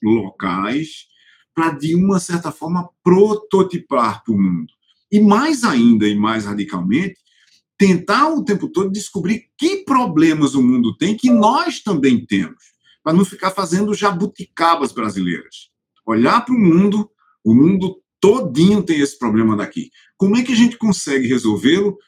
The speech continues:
a partir do Brasil? Porque aí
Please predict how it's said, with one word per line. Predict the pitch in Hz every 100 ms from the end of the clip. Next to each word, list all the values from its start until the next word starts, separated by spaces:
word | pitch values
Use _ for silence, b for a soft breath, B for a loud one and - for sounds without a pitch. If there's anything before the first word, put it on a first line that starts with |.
| b
a | -
partir | 180 185 175 202
do | 202
Brasil? | 170 151 113 85 85 _ _ _ -
Porque | 156 - 175 165
aí | 135 104 143 208 214 -